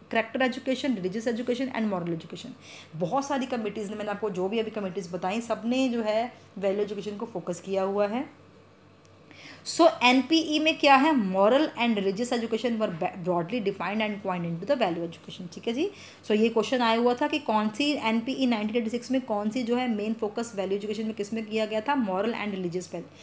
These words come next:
education। वो कहते थे moral as well as religious education जो है, religious education जो है वो total education में साथ के, के साथ कंपल्सरी subjects में पढ़ानी चाहिए, ठीक है जी।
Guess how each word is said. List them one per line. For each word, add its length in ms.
education। 380
वो 80
कहते 300
थे 40
moral 400
as 180
well 140
as 160
religious 240
education 340
जो 200
है, 200
religious 340
education 300
जो 160
है 200
वो 440
total 220
education 560
में 320
साथ 460
के, 140
के 160
साथ 180
कंपल्सरी 500
subjects 400
में 120
पढ़ानी 300
चाहिए, 340
ठीक 120
है 60
जी। 140